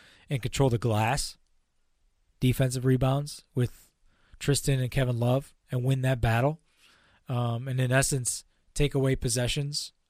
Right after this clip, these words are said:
from Golden State. If you can take away possessions, you're all, you know, you slow the game down. You take away possessions from Golden State, you're, you're sort of, you're sort of winning when you can do that, 'cause they get fewer shots to put up, and we know the fewer shots they take,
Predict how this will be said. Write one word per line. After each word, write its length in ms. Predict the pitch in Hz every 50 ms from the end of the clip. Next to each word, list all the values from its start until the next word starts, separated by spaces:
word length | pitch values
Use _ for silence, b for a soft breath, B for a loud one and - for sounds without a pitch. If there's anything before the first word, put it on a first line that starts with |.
| _ _ _
from 200 | - - 127 127
Golden 260 | 120 123 127 127 127
State. 280 | 113 - - 135 135 156
If 100 | 156 -
you 80 | 220 240
can 100 | 285 240
take 160 | 240 233 202
away 180 | 196 185 185
possessions, 520 | 175 - 151 135 151 196 202 208 185 151 135
you're 140 | 151 156 165
all, 160 | 175 185 - B B B B B
you 100 | - 175
know, 60 | 170 160
you 140 | 170 208
slow 200 | 208 - - 247
the 120 | 220 170 151
game 200 | 160 156 143 131
down. 440 | 131 151 202 240 208 143 131 135 - _ _ _ _ _ _ _ _ _ _ _ _ _ _ -
You 60 | 151
take 220 | 139 175 185 170
away 180 | 156 151 143 139
possessions 760 | - 135 117 135 170 185 - - 143 135 135 - - - - _ _ _ _ _ _ _ _ _ _ _ -
from 140 | - 143 139
Golden 260 | 139 139 135 127 120
State, 380 | - - - 131 127 139 156 - _ _ _
you're, 240 | - 156 139 131 131 - _ _ _ _ _
you're 120 | - 135 117
sort 280 | - - 175 208 208
of, 100 | 165 117 - _ _ _ _ _ -
you're 80 | 135
sort 220 | - - 190 190 165
of 80 | 135
winning 380 | 120 170 233 247 180 117 101 - _ _ _ _ _ _ _ _ _ _ _ _ _ _ _ _ _ _ _
when 140 | - 127 131
you 80 | 123 117
can 120 | - 120
do 120 | 120 120 110
that, 260 | 113 110 101 101 - - _ _ _ _ _ _ _ _ _ _ _ _ _ _ _ _ _ _ _ _ _ _ _
'cause 180 | - - 135 110
they 120 | 131 139
get 140 | 139 151 -
fewer 260 | - 160 160 160 160
shots 320 | 139 - 165 175 202 - -
to 60 | -
put 160 | - 131 120
up, 100 | 110 101
and 140 | 107 113 117
we 80 | 123 135
know 160 | 151 165 175
the 80 | 160 -
fewer 240 | - 160 160 156
shots 260 | 143 - 165 160 151 -
they 80 | 165
take, 460 | 156 - 214 233 220 190 - - -